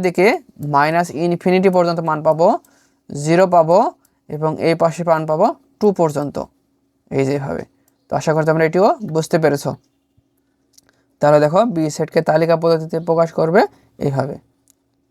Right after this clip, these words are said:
তো এই হলো কাজ খ এর সমাধান, আশা করি তোমরা সুন্দরভাবে বুঝতে পেরেছো। এবার আমরা দেখব সসীম সেট বা ফাইনাইট সেট। এখানে দেখো যে সেটের উপাদান সংখ্যা গণনা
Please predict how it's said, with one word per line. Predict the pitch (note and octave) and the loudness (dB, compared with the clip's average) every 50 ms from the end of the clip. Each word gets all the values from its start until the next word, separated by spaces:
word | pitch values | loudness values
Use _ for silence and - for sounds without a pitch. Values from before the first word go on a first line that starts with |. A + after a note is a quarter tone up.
| _ _ _ _ _ _ _ _ _ - | _ _ _ _ _ _ _ _ _ -10
তো | - - - - - D3 | -8 -6 -4 -2 0 2
এই | D#3 D#3 D#3 D#3+ | 2 2 4 4
হলো | D3 D#3 F#3 C4 F4+ - - - _ - - | 4 4 4 2 0 -2 -12 -20 _ -4 0
কাজ | D3+ D3+ D3 D3+ D3+ - - | 2 2 2 2 0 -4 -10
খ | - E3 D#3+ D#3+ | -4 0 2 2
এর | E3 E3 - F#3 | 2 0 -2 -6
সমাধান, | E3 D#3+ D#3 D3+ E3 E3 D#3+ F#3+ D4+ D#4 - _ _ _ _ _ _ _ _ _ _ _ _ _ _ _ _ _ _ _ _ _ _ _ _ _ _ - | -8 -6 -6 -6 -4 -2 -2 -2 -2 -4 -8 _ _ _ _ _ _ _ _ _ _ _ _ _ _ _ _ _ _ _ _ _ _ _ _ _ _ -10
আশা | D#3+ D#3+ D#3 E3+ | -6 -4 0 2
করি | E3 E3 E3 | 2 2 2
তোমরা | E3 F3 F#3+ - | 2 0 0 -2
সুন্দরভাবে | - F3+ F3 E3+ E3 E3+ F#3+ G#3 G3 | -2 0 0 2 2 2 2 2 2
বুঝতে | F#3 F3+ - F3+ E3+ | -2 -4 -2 -2 -2
পেরেছো। | E3 D3 C#3+ - C#3+ D3 D#3+ D#3 _ _ _ _ _ _ _ _ _ _ _ _ _ _ _ _ _ _ _ _ _ _ _ - | -2 -2 -2 -6 -8 -8 -10 -12 _ _ _ _ _ _ _ _ _ _ _ _ _ _ _ _ _ _ _ _ _ _ _ 0
এবার | D#3+ E3+ F#3 G3 G3 | 2 2 2 2 0
আমরা | G#3 G3+ F#3+ F#3+ | -2 -2 -4 -4
দেখব | E3+ D#3+ E3 E3+ G3 A#3+ D4 A3+ - - - - | -4 -2 0 0 0 0 -2 -6 -14 -20 -16 -6
সসীম | - F3+ F3+ F3+ E3 - G#3 G#3+ A#3 B3 - - | 0 2 2 2 2 -2 -4 -4 -4 -4 -6 -4
সেট | - D3 B2+ A#2 - - _ _ _ _ - | -4 -4 -4 -6 -14 -20 _ _ _ _ -4
বা | D3+ D#3 F#3 B3+ - - - | -2 0 0 -2 -4 -8 -6
ফাইনাইট | - E3 D#3+ E3 E3+ F3 F#3 F#3+ - - | -2 0 0 0 0 -2 -4 -4 -6 -4
সেট। | - C#3+ B2 - - - _ _ _ _ _ _ _ _ _ _ _ _ | -6 -6 -6 -6 -14 -20 _ _ _ _ _ _ _ _ _ _ _ _
এখানে | - E3+ F3 F3+ | -2 0 2 2
দেখো | F3+ F3+ F#3+ G3+ F#3+ D#3 | 2 2 2 0 0 2
যে | F3 F3+ F#3+ F3+ - | 2 2 2 2 0
সেটের | G#3 G3+ A3 A3 G#3 E3+ E3+ | -2 0 2 2 0 0 0
উপাদান | F3+ F3+ F3 F#3 G3 G3+ F#3+ | 0 2 2 2 2 0 -2
সংখ্যা | G3+ F3+ F3+ - F#3+ F#3 E3 | -4 -4 -4 -2 -4 -2 0
গণনা | D#3+ D#3+ E3 E3+ F3 | 0 2 2 2 0